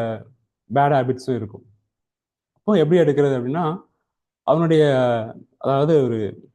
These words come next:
ஒரு ரேஷியோ பார்க்கலாம். ஒரு குணம் எவ்வளோ பர்சன்டேஜ் இருக்கு,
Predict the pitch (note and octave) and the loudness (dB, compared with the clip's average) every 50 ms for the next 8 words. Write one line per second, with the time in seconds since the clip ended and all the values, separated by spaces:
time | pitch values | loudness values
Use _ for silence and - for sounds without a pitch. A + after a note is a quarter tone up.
0 | _ _ C#3 C#3 C#3+ D#3+ F3 - - F3+ D3 C#3 C#3 A#2 - G#2+ G2 - - _ | _ _ 0 2 2 2 2 2 0 0 0 0 -2 -2 -4 -6 -8 -10 -12 _
1 | _ _ _ _ _ _ _ A#2+ A#2 A2+ G#2+ G#2 G2+ G2 - - - _ - A2+ | _ _ _ _ _ _ _ -12 -10 -8 -8 -8 -10 -12 -12 -14 -18 _ -8 -4
2 | A#2+ C#3+ D3 D3+ D#3 D3+ C#3+ C3+ C3 C3 A#2 A#2+ B2+ - - C3 C3 A#2 A#2+ A2+ | 0 0 2 2 2 2 2 2 0 -2 -2 -4 -6 -6 -4 -4 -4 -2 -4 -4
3 | G#2+ G2+ - C3 D#3 A3 A3 - | -6 -6 -6 -8 -8 -8 -12 -18